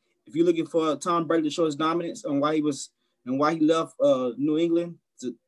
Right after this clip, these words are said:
to show that he can take a, a last place team and win the Super Bowl, it did live up to the hype.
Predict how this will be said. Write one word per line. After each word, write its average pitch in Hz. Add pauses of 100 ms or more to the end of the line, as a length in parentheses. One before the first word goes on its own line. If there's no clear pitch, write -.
(200)
to 127
show 147
that 127
he 147
can 147
take 131
a, 113 (380)
a 113
last 151
place 160
team 165
and 131
win 143
the 143
Super 170
Bowl, 185 (380)
it -
did 247
live 139
up 110
to 110
the 107
hype. -